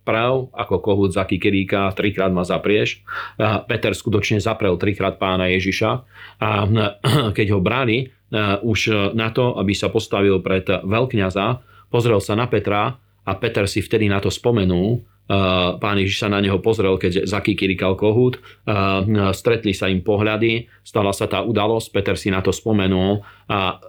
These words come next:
plakal a išiel von a činil pokánie, išiel vonku z toho, eh, z toho pozemku, išiel von a horko plakal a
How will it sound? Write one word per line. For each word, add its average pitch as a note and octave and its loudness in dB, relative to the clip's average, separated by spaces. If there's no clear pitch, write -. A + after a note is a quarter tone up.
plakal G#2 -2
a G2 -10
išiel F#2 2
von F#2+ 0
a - -14
činil A2 2
pokánie, G2 0
išiel F#2 0
vonku A2+ 2
z - -10
toho, F2+ 2
eh, F#2 2
z - -4
toho F#2+ 0
pozemku, A2 0
išiel F#2+ 0
von G#2 2
a E2 -4
horko G#2+ 0
plakal G2 0
a - -10